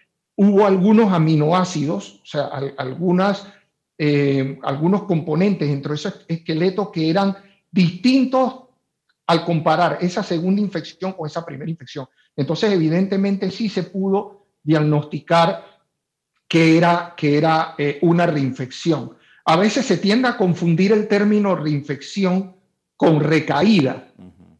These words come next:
Speaker 1: ¿Y cuál, cuál es la diferencia? La recaída es que una persona puede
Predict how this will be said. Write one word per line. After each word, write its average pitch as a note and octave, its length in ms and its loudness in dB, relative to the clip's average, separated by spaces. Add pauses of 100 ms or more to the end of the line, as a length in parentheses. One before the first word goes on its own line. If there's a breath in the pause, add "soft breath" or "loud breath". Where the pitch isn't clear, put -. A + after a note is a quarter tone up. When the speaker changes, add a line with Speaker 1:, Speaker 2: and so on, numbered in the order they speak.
(120)
Speaker 1:
¿Y E3 140 2
cuál, G3+ 420 0
cuál G3+ 220 2
es G#3 60 2
la G3 100 2
diferencia? D3+ 540 2
La D3+ 120 -2
recaída F3+ 640 2
es G#3+ 80 -4
que A3 100 -4
una G#3+ 260 0
persona A3 640 0
puede G#3 500 -2